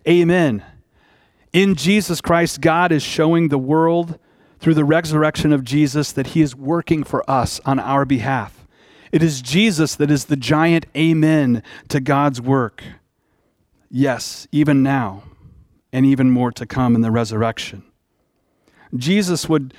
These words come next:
would sometimes be recorded by the gospel writers to begin his sermons with the words, "Truly, truly, I say to you."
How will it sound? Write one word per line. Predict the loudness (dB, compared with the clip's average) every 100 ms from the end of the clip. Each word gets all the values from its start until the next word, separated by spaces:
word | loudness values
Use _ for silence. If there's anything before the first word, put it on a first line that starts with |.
| -20 -6
would | -2 0
sometimes | 2 2 0 0 2
be | 2
recorded | 0 0 0 2 0
by | 0
the | 0
gospel | 0 0 0 -2
writers | 0 0 0 -2
to | -4
begin | -4 -6 -2 2 2 2
his | 0 0
sermons | 0 2 4 2 0
with | -4
the | -2
words, | 0 2 0 -2 -12 -20 -20 -4
"Truly, | 2 2 2 -2
truly, | 0 2 4 2
I | 0
say | -2 -2 -2
to | -2 -2
you." | -2 -4 -12